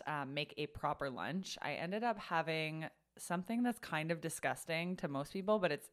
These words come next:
the most delicious thing for me. I ate rice cakes, <laughs> polarizing food, I know, and I smother them in nut butter, and then I put raisins on top.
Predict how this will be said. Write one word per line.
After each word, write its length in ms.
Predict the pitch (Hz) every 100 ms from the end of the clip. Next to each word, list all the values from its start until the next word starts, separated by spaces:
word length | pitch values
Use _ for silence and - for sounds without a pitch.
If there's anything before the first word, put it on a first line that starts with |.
| -
the 100 | 143
most 280 | 147 135 -
delicious 400 | 175 156 156 165
thing 220 | - 135
for 140 | 156 160
me. 300 | 127 156 220 - - - - - -
I 180 | 156 -
ate 340 | 156 160 156 -
rice 400 | 143 110 151 -
cakes, 500 | 165 185 349 - - 269 - -
<laughs> 300 | 226 - -
polarizing 720 | 156 151 151 151 151 185 220
food, 340 | 208 151 175
I 200 | - 151
know, 380 | 165 147 147 247 - - - - -
and 300 | 160 160 156
I 120 | 165
smother 480 | 156 - 156 156 180
them 360 | 185 185 185 190
in 360 | - 151 151 151
nut 300 | - 139 135 -
butter, 340 | 156 196 269 381 - _ _ _ _ _ _ -
and 140 | 180 170
then 140 | 147
I 60 | 147
put 200 | 147 165
raisins 460 | 151 131 - -
on 180 | - 110
top. 340 | - - -